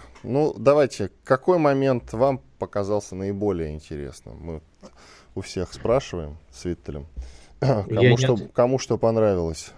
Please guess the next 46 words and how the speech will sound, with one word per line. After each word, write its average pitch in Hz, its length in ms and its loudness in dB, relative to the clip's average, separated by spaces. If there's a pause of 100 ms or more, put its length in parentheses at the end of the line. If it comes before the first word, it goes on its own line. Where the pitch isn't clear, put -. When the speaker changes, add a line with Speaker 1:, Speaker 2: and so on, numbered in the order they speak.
(480)
Speaker 2:
я 123 220 4
не 135 120 6
отвечу 127 440 0
на 104 40 0
этот 98 180 -2
момент, 127 380 -2
потому 98 300 -4
что, 95 1200 -4 (680)
э, - 20 -12 (240)
Speaker 1:
Не 139 140 4
понравилось 123 640 6
Speaker 2:
с - 100 -8
одной, - 140 -18
с-, - 160 -2
Speaker 1:
вообще 113 260 2
Speaker 2:
нет, 131 140 6
Speaker 1:
ничего? - 180 -4
Speaker 2:
с - 40 0
одной, 143 200 6
с - 140 -2
одной 127 280 4
стороны, 120 680 2
с - 140 -10
одной 110 260 0
стороны, 107 840 2
я 104 160 2
воспринимаю 98 600 -2
это 98 120 -10
как 95 260 -4 (140)
единое 101 460 2
целое. - 520 0 (480)
А 98 240 2
с 95 80 -2
другой 107 300 4
стороны, 110 380 0
главное, 98 500 2
могу 90 260 -4
сказать, 90 360 -2
впечатление 95 580 0
от 92 140 -2
этого 95 260 0
интервью, 113 440 4
это 127 180 0
то, - 160 0
что 98 440 2
Такер 98 440 -2